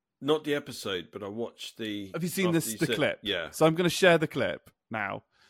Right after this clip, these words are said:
Speaker 2: Uh, let's do screen. Let's do that
Speaker 1: What,
Speaker 2: one.
Speaker 1: you're gonna share the,
Speaker 2: Oh.
Speaker 1: okay, sorry, just, um, this, I'm marveling at what what we can actually do on this platform. So you're gonna share this,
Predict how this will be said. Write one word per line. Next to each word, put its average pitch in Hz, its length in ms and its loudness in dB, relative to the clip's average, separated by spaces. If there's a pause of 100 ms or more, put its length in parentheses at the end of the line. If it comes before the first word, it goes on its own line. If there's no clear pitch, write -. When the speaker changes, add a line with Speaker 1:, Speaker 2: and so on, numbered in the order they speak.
(360)
Speaker 2:
Uh, - 800 -12
let's - 200 -20
do - 140 -16
screen. 110 600 -16 (920)
Let's - 120 -20
do - 140 -20 (100)
that - 80 -16 (100)
Speaker 1:
What, - 0 -
Speaker 2:
one. 196 140 -6
Speaker 1:
you're 135 100 -6
gonna 190 140 -2
share 214 240 -4
the, 190 200 -6
Speaker 2:
Oh. - 60 -10
Speaker 1:
okay, 113 200 -6
sorry, 101 280 -4
just, - 380 -12 (260)
um, 110 300 -8 (120)
this, 123 200 -12
I'm 113 260 -12 (480)
marveling 117 520 -6
at 98 100 -8 (140)
what 113 180 -8 (380)
what 107 160 -20 (200)
we 110 100 -18
can 110 240 -16
actually 104 380 -14
do 98 220 -12
on 90 80 -14
this 92 100 -18
platform. 82 480 -14
So - 120 -16
you're 104 100 -8
gonna 117 160 -4
share 151 360 -4
this, 78 400 -14